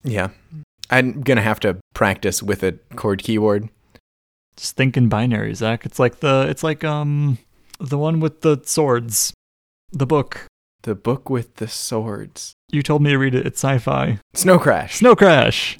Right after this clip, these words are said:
Speaker 2: It's like
Speaker 1: <laughs>
Speaker 2: Snow Crash when they look at a binary blob and then get it
Speaker 1: Uh-huh.
Speaker 2: t-,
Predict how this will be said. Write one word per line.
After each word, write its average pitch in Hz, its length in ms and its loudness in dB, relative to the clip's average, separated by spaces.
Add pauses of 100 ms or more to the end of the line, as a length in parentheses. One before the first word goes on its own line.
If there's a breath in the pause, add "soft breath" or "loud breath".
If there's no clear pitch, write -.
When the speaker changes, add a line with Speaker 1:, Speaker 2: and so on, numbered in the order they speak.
(120)
Speaker 2:
It's - 140 -4
like 214 200 8
Speaker 1:
<laughs> 220 120 8
Speaker 2:
Snow 196 220 8
Crash 117 340 6
when 131 120 4
they 131 120 6
look 135 240 6
at 139 80 2
a 131 60 8 (240)
binary 127 420 6
blob 120 460 6
and 117 160 4
then 117 160 2
get 120 160 2
it - 80 -2
Speaker 1:
Uh-huh. 139 380 2
Speaker 2:
t-, - 60 -14